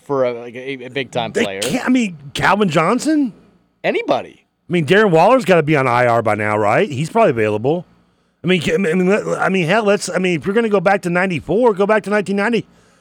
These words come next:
Speaker 2: I, there, there's no way Pat Swilling is busy. He's probably your most famous alum.
Speaker 1: Get Hassan Hall back.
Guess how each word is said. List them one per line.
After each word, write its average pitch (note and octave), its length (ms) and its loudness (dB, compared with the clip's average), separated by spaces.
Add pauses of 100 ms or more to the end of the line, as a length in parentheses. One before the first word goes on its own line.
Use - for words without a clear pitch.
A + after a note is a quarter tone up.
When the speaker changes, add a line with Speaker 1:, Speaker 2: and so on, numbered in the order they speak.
(160)
Speaker 2:
I, F3+ 100 0
there, F3+ 180 -2
there's D#3+ 300 -2
no G3+ 200 2
way A3+ 180 2
Pat D3+ 240 0
Swilling E3+ 380 0
is A2 100 -4
busy. F3+ 480 -2 (540)
He's F3 140 -2
probably A3+ 200 4
your D#3+ 80 2
most D#3 280 -2
famous D3 340 0
alum. D#3+ 640 0 (260)
Speaker 1:
Get F#3+ 140 -4
Hassan G#3 300 -2
Hall E3 160 4
back. G2+ 380 -6